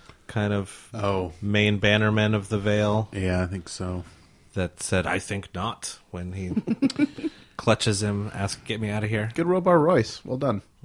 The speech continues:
Speaker 1: I, I, I, I could be completely wrong on that.
Speaker 2: He's definitely a Royce. I don't remember which.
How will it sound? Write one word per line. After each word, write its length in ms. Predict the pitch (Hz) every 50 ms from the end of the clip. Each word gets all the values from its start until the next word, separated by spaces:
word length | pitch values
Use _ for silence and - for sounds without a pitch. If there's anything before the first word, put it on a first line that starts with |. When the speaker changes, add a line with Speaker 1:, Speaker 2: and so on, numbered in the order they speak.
| - - -
Speaker 1:
I, 760 | - - 87 - - - - - 294 - - - - - - -
I, 680 | 339 - - 392 403 440 - - - 349 359 415 330 - 190
I, 120 | - - 113
I 40 |
could 220 | - - 151 135 117
be 100 | 123 107
completely 1120 | - 110 98 - - - - - 123 - - - 190 - - - - 104 101 95 87 87 87
wrong 240 | 90 87 85 80 80
on 100 | 80 80
that. 180 | 80 78 78 -
Speaker 2:
He's 140 | 143 123 120
definitely 380 | 151 156 - - 143 123 113
a 80 | 107 98
Royce. 580 | 92 95 101 107 95 82 82 - - - -
I 40 | 95 90
don't 160 | 85 87 87
remember 300 | 87 87 85 82 82 80
which. 440 | 78 82 82 80 - - - -